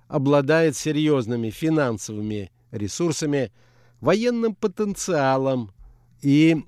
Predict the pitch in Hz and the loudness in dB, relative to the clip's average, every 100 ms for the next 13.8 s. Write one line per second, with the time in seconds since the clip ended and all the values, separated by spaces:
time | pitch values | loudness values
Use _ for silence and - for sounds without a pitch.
0 | - 160 185 165 202 147 95 - 101 82 | -4 -2 -2 -6 -8 -6 -8 -10 -12 -14
1 | 87 _ _ _ _ _ _ _ _ _ | -18 _ _ _ _ _ _ _ _ _
2 | _ 135 170 226 208 - 135 - 196 190 | _ 0 4 6 4 -4 -14 -4 -2 0
3 | 175 151 143 135 - _ _ - 147 151 | 0 2 2 0 -6 _ _ -4 4 4
4 | 113 104 - 127 131 156 175 - 123 170 | 4 -4 -6 -4 0 2 0 -2 -2 -2
5 | 170 - 156 151 180 165 127 104 - _ | -4 -10 -8 -4 -4 -4 -4 -4 -8 _
6 | 113 110 110 147 180 160 _ _ _ _ | -6 -4 0 0 0 -2 _ _ _ _
7 | _ _ 143 151 180 233 233 - - 139 | _ _ -2 0 -2 -4 -4 -6 0 2
8 | 123 113 110 98 87 - _ _ _ _ | 2 0 -4 -8 -14 -20 _ _ _ _
9 | _ _ _ - 160 143 156 139 101 - | _ _ _ -2 0 2 2 2 -2 -8
10 | 135 107 165 165 - - 147 143 107 - | -8 -4 -2 -2 -6 -4 0 0 0 -8
11 | - - 156 123 120 127 156 - 160 156 | -12 -2 0 2 0 0 -4 0 4 4
12 | 139 127 127 131 147 123 127 123 127 - | 2 0 2 2 0 0 0 2 0 -2
13 | 160 156 - 170 123 104 101 | -6 -8 -6 -2 -2 -4 -8